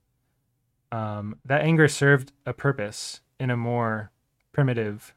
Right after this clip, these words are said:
setting, where if you just let people run over you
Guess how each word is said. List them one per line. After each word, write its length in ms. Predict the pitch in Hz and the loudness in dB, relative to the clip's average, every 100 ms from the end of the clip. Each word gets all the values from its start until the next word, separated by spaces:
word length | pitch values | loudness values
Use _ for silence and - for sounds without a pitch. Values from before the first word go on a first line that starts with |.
| _ | _
setting, 480 | - 131 110 104 127 _ _ _ _ _ _ _ _ _ _ _ - | -6 -4 -4 -6 -12 _ _ _ _ _ _ _ _ _ _ _ -8
where 240 | 120 113 | -4 -2
if 160 | 117 123 | -2 0
you 60 | 143 | 2
just 240 | 147 147 | 2 0
let 300 | 127 139 - | 2 2 2
people 580 | 143 139 123 113 113 127 | -6 -2 -2 -2 -4 -10
run 240 | 135 131 120 | -4 -2 0
over 240 | 131 117 | -2 -2
you 280 | 98 - | -8 -10